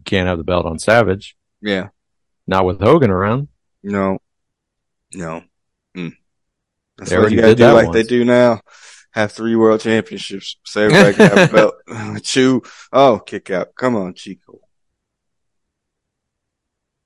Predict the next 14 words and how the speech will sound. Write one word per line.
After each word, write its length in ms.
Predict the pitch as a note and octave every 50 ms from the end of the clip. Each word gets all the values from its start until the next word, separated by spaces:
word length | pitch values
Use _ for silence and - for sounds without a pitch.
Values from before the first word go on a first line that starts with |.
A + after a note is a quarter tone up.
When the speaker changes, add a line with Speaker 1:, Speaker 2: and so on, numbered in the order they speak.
| _ _ _ _ _ _ _ _ _ _ _ _ _ _ _ _ _ _ - -
Speaker 2:
Come 220 | - A2+ F#2 D#2+
on. 160 | - - G2 _ _ _ _ _ _ _
Look 140 | - B2 G2
at 80 | E2 D#2+
this. 200 | D#2+ - - -
This 200 | - A2+ - -
is 160 | F2+ - -
terrible. 480 | - E2+ E2 E2 E2 D#2+ E2+ - - _ _ _ _ _ _ _ _ _ _ _ _ _ _ _ _ _ _ _ _ _ _ _ _ _ _ _ _ _ _ _ _ _ _ _ _ _ _ _ _ _ _
Molasses. 1000 | G2+ G#2 G2 F#2 F2+ F#2 F#2+ G2 G2 G2 F#2+ - - F#2+ E2+ - - - - - - _ _ _ _ _ _ _ _ _ _ _ _ _ _ _ _ _ _ _ _ _ _ _ _ _ _ _ _ _ _ _ _ _ _ _ _ _ _ _ _ _ _ _ _ _ _ _ _ _ _ _ _ _
Mm, 140 | A#2 A2 - _ _ _
mm, 160 | A#2 A#2+ G2+ - _ _ _ -
oh. 160 | C3+ A2+ - _ _ _ _ _ _ _ _ _ _ _ _ _ _ _ _ _ _ _ _ _ _ _ _ _ _ _ _ _ _ _ _ _ _ _ _ _ _ _ _ _ _ _ _ _ _ -
Ref 360 | - G#2+ G#2+ G2+ G2 - -
bump. 280 | G#2 G2 F#2 - -